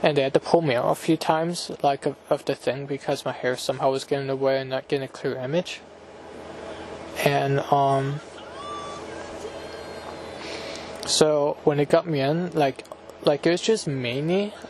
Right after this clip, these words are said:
um, like, my nose actually touched the, uh, whatever that thing is, the, the ceiling thing. I, that's, I call myself, like, I always say to myself, "I have a big Mario nose"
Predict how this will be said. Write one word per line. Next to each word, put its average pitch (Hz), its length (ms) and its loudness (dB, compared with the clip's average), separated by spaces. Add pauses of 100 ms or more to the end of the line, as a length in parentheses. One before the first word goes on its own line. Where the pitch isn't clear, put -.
(160)
um, 143 540 4 (600)
like, 175 180 6
my 160 100 6
nose 147 560 4
actually 151 320 2
touched - 680 -2
the, 120 380 0 (1300)
uh, 135 540 4 (180)
whatever 135 520 2
that 117 180 -2
thing 127 280 -2
is, 139 180 2
the, - 180 4 (240)
the - 80 6
ceiling 135 520 0
thing. 160 340 0 (560)
I, 156 140 4
that's, 160 380 2
I 160 80 4
call 175 220 4
myself, 147 600 2 (500)
like, 156 200 4
I 160 40 8
always 175 200 4
say - 220 2
to - 180 -4
myself, 131 420 0
"I - 60 4
have 147 240 2
a 131 60 0
big 139 240 0 (120)
Mario 127 400 2
nose" 156 480 0